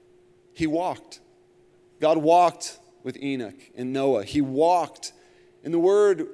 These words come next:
uh, or the phrase, "Follow me," it translates properly, "Walk with me. Walk with me." Someone, someone, uh, one theologian said, "He's a three mile per hour God," which is the,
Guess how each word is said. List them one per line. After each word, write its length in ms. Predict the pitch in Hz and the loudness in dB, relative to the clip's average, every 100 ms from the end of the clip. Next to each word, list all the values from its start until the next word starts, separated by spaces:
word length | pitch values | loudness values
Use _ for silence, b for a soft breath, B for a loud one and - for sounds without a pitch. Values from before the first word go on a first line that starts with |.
| B B B | B B B
uh, 180 | - 139 | -6 -4
or 180 | 123 143 | -2 -2
the 100 | 143 | -2
phrase, 600 | - 190 190 185 160 151 | -2 2 4 4 2 -2
"Follow 400 | - 165 170 170 | 0 2 2 0
me," 220 | 180 214 | -4 -4
it 120 | 160 | -4
translates 800 | 156 - 180 202 190 135 127 120 | -6 -6 -6 -6 -6 -4 -2 -4
properly, 640 | - 151 196 185 208 226 220 _ _ _ _ | -8 -8 -8 -6 -6 -6 -14 _ _ _ _
"Walk 260 | - - - | -14 -14 -12
with 160 | 110 - | -16 -16
me. 140 | 87 _ _ _ _ _ _ _ _ _ _ | -20 _ _ _ _ _ _ _ _ _ _
Walk 260 | - 165 - | -4 -4 -4
with 160 | 147 110 | -10 -10
me." 180 | 80 - - _ _ _ _ _ _ _ _ _ _ _ _ | -14 -18 -20 _ _ _ _ _ _ _ _ _ _ _ _
Someone, 420 | - 139 147 135 | -8 -6 -6 -8
someone, 420 | - 151 156 147 131 | -10 -6 -4 -4 -4
uh, 300 | 120 104 98 b - | -6 -8 -12 b -6
one 180 | 135 | -4
theologian 560 | 143 147 139 139 135 131 | 0 0 2 0 -2 -6
said, 340 | - 131 123 - - _ | -2 -2 -2 -8 -20 _
"He's 160 | 139 135 | -10 -6
a 60 | |
three 260 | 131 147 170 | -6 -4 -4
mile 280 | 170 156 151 | -2 -4 -4
per 160 | 151 | -4
hour 220 | 135 127 120 | -2 -2 -4
God," 300 | 117 95 104 | -4 -4 -8
which 180 | 110 | -10
is 120 | 120 117 | -10 -10
the, 220 | 113 | -12